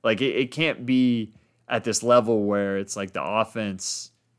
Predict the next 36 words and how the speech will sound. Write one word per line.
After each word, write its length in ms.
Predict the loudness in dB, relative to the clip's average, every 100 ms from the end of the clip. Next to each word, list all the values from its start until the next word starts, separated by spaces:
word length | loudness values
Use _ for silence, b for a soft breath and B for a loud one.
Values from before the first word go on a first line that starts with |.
| _ _ _ _ _ _
can't 260 | -4 -2 -2
score 260 | -2 -2 0
more 200 | 0 -2
than 140 | -4
thirty-five 500 | -2 -4 -2 -4 -4
points 380 | -6 -6 -4 -6
against 580 | -6 -8 -6 -8 -8 _ _ _
Youngstown 480 | -2 -2 -2 -4 -4
State 340 | -6 -4 -4
or 80 | -6
can't 240 | -8 -6
score 200 | -6 -6
more 160 | -4 -4
than 180 | -6 -12
twenty-three 560 | -12 -12 -12 -8 -8
against 280 | -6 -8 -10
Indiana. 440 | -10 -10 -10 -8 -6
I 80 |
don't 140 | -6 -6
care 180 | -4 -6
if 100 | -6
there's 160 | -12
a 60 | -12
quarterback 500 | -6 -4 -4 -8 -8
rotation. 600 | -12 -10 -12 -12 -14 -16 b b b
They've 120 | -4 -2
just 240 | -2 0
looked 200 | -2 0
really 220 | 2 2
clunky. 500 | 2 0 0 -2 -12 -20 _ _
It's 200 | -10 -4
looked 200 | -2 -4
choppy. 640 | -2 2 2 0 -8 -8 -14
It's 160 | -8
looked 140 | -6 -4
sloppy. 720 | -4 -2 0 -2 -4 -10 -14